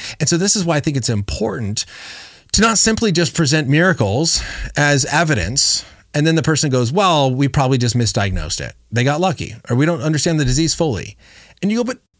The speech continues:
clearly this is evidence that, that there's a God, it's a miracle." And it's like, "No, we just don't understand it." Recognize the starting point. Recognize the reason why these claims are being made,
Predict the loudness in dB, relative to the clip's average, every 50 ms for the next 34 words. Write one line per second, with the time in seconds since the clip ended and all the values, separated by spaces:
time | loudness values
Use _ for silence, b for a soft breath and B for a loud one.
0 | -14 -10 -8 -4 -2 0 0 2 2 2 2 2 2 2 2 2 2 2 2 2
1 | 2 0 -2 -4 -6 _ _ -4 -2 -2 0 0 2 2 2 2 0 0 -2 -2
2 | -4 -6 -10 -8 -6 -4 -2 0 0 2 2 0 0 0 0 0 2 2 2 2
3 | 2 2 2 2 2 2 2 4 2 2 2 2 2 2 2 0 0 -2 -2 -2
4 | -2 -2 -2 -2 -2 -2 -2 -2 0 0 0 0 -2 -2 -2 -4 -6 -8 -10 B
5 | B B B B B B B B B B B B B B -2 -2 0 0 0 0
6 | 2 2 2 2 2 2 2 0 0 -2 -4 -8 _ _ -2 -2 0 0 2 2
7 | 2 0 -2 -4 -6 -12 -14 -16 -18 _ _ -4 -2 -2 0 -2 0 0 0 0
8 | 0 0 -2 0 0 0 0 0 0 0 0 0 -2 -2 -2 -2 -4 -4 -2 -2
9 | -2 0 0 0 -2 -2 -4 -6 -4 -4 -2 -2 -2 -2 -4 -4 -4 -4 -2 -2
10 | -2 -2 0 0 0 -2 -4